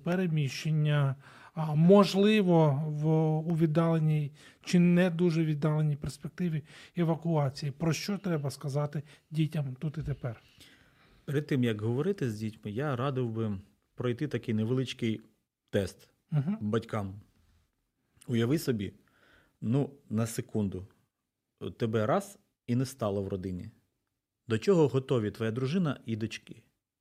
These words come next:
Speaker 1: Мгм.
Speaker 2: Е,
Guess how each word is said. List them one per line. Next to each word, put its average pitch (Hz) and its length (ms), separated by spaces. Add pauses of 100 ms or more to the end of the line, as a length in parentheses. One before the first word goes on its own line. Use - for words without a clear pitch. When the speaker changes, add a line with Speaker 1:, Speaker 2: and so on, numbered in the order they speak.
(460)
Speaker 1:
Мгм. 180 500 (1400)
Speaker 2:
Е, 107 420